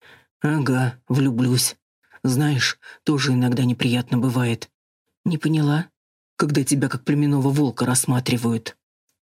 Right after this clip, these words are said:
Чего? Да есть у нас там один кадр. Вот у него дочка. Решил под меня девчонку подложить. Внуки-то могут в меня пойти, а это его неплохо так усилит. Но хоть девчонка симпатичная.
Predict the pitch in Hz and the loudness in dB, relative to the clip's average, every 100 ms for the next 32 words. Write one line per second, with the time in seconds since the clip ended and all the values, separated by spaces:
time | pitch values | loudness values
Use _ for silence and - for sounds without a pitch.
0 | - - - - 190 175 185 196 196 185 | -4 0 0 0 -2 -2 -2 0 -2 -4
1 | _ _ _ _ 139 131 135 165 - 123 | _ _ _ _ 0 0 2 0 0 0
2 | 120 - 123 123 127 131 135 123 120 - | 0 2 2 2 2 2 0 0 -2 -6
3 | _ _ - 190 147 127 131 131 135 131 | _ _ -4 -2 0 0 0 2 0 0
4 | 123 - - 107 - _ - 135 - 127 | 0 -2 -2 -4 -6 _ -4 -2 0 0
5 | 127 131 135 127 117 123 143 123 - 139 | 0 0 2 2 0 0 0 0 -2 0
6 | 135 131 135 127 - _ - 151 156 - | 0 0 0 -4 -8 _ -2 0 0 -2
7 | 127 135 131 - 123 131 147 156 147 127 | 0 0 0 0 0 2 2 0 0 -2
8 | - 113 - _ 135 131 131 131 127 131 | 0 -2 -4 _ -2 0 0 0 0 0
9 | 127 135 127 - 120 139 - 127 123 - | 0 -2 -2 -4 -2 -2 0 0 -2 -4
10 | - _ _ _ _ - - - - 151 | -12 _ _ _ _ -20 -20 -20 -4 -2
11 | 139 - 151 - - 151 151 - 156 131 | 0 0 -2 -4 -2 -2 0 0 0 0
12 | - 147 151 - 220 - 156 127 127 | 0 0 -2 -2 -2 0 0 -2 -4